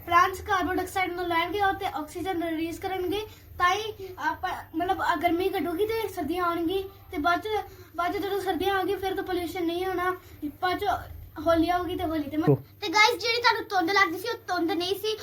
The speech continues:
Speaker 3: ਉਹ ਸੀ ਪੋਲਿਊਸ਼ਨ। ਤੇ ਜਦੋਂ ਤੁਸੀਂ ਗੱਡੀ ਵਿੱਚ ਜਾਂਦੇ ਆ, ਖਾਂਦੇ ਆ, ਤੇ ਬਾਹਰ ਕਚਰਾ ਨਾ ਸੁੱਟੋ। ਜਿਹੜੀ ਗੱਡੀ ਆਉਂਦੀ ਇੱਕ ਗੌਰਮੈਂਟ ਦੀ, ਜਿਹੜੀ ਕਾਰਪੋਰੇਸ਼ਨ ਦੀ ਗੱਡੀ ਆਉਂਦੀ ਹੈ, ਉਹਦੇ ਵਿੱਚ ਆਪਣਾ ਕੂੜਾ ਸੁੱਟੋ ਤੇ ਖੁੱਲ੍ਹੇ ਵਿੱਚ ਨਾ ਸੁੱਟੋ।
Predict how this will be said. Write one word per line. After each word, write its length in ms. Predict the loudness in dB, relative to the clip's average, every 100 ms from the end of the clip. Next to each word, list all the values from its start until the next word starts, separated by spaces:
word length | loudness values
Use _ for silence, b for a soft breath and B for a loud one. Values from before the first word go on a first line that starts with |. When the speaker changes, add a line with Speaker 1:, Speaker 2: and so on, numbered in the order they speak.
| -6
Speaker 3:
ਉਹ 140 | 0 0
ਸੀ 140 | 0
ਪੋਲਿਊਸ਼ਨ। 580 | 0 2 2 2 2 0
ਤੇ 320 | -4 -6 0
ਜਦੋਂ 220 | 4 4
ਤੁਸੀਂ 240 | 4 2 2
ਗੱਡੀ 240 | 4 4
ਵਿੱਚ 180 | 2 0
ਜਾਂਦੇ 380 | 0 2 0 2
ਆ, 120 | 2 2 -4
ਖਾਂਦੇ 400 | 4 6 6 6
ਆ, 120 | 6 6 0
ਤੇ 340 | -12 -8 -4 -4
ਬਾਹਰ 420 | 0 6 6 6
ਕਚਰਾ 300 | 0 0 4
ਨਾ 180 | 4 4
ਸੁੱਟੋ। 400 | 2 -2 -2 B B
ਜਿਹੜੀ 320 | -2 0 0 B B -8 -6 0
ਗੱਡੀ 260 | 4 6
ਆਉਂਦੀ 260 | 6 6 4
ਇੱਕ 240 | 0 0 -2 -2 b b -6
ਗੌਰਮੈਂਟ 380 | -2 0 0 0
ਦੀ, 120 | -4 -6
ਜਿਹੜੀ 260 | -4 -2 2
ਕਾਰਪੋਰੇਸ਼ਨ 600 | 4 4 0 -2 -2 0
ਦੀ 100 | 2
ਗੱਡੀ 180 | 4 4
ਆਉਂਦੀ 280 | 4 4
ਹੈ, 60 | 2
ਉਹਦੇ 200 | 2 0
ਵਿੱਚ 180 | 0 0
ਆਪਣਾ 220 | 0 0
ਕੂੜਾ 420 | -2 4 6 6
ਸੁੱਟੋ 480 | 4 -6 -2 0 0 B B
ਤੇ 80 | -4
ਖੁੱਲ੍ਹੇ 280 | 4 6 6
ਵਿੱਚ 160 | 2
ਨਾ 220 | 6 6
ਸੁੱਟੋ। 400 | 6 -2 -2 -4